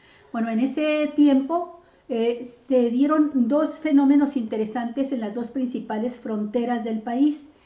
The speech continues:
En Baja California, Tijuana, en Tijuana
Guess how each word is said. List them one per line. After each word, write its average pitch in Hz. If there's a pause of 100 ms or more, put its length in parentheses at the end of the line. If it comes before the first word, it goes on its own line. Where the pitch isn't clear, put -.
(280)
En 247
Baja 247
California, 262
Tijuana, 294
en 240
Tijuana 277